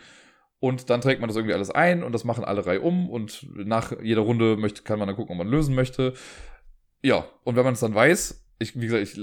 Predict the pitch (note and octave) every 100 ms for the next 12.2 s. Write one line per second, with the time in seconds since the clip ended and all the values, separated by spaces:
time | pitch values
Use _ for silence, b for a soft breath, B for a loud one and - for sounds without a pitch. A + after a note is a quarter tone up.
0 | G2+ G2 G#2+ - G#2 G#2+ G#2 G#2 G#2+ -
1 | G2 G#2 G2+ G2 F#2+ F#2+ - - G#2+ G2
2 | G#2 - G#2 G#2 G#2+ G2+ F#2 F2 - B2
3 | A#2 G2 F#2 - G#2 G2 F#2 F2+ - B
4 | B B B B - F#2 F2 E2+ E2 -
5 | _ - G2+ F#2 F2 F2+ F#2 F#2+ F#2+ F2
6 | - A2+ F#2 - E2+ E2 - F#2+ G#2+ G#2
7 | A#2 C#3 A#2+ A#2+ A2 G#2+ A#2 G2+ - A2
8 | A2+ B B B F2+ G2+ G#2+ G#2 - _
9 | _ _ _ _ F#2+ A2 G#2 A2 A#2+ A2+
10 | A2+ G#2+ B2 A2+ G#2+ G#2 A2+ G#2+ G#2 -
11 | A2 G#2+ G2+ G2 G2 F#2 F#2 F2+ F2+ -
12 | F2+ -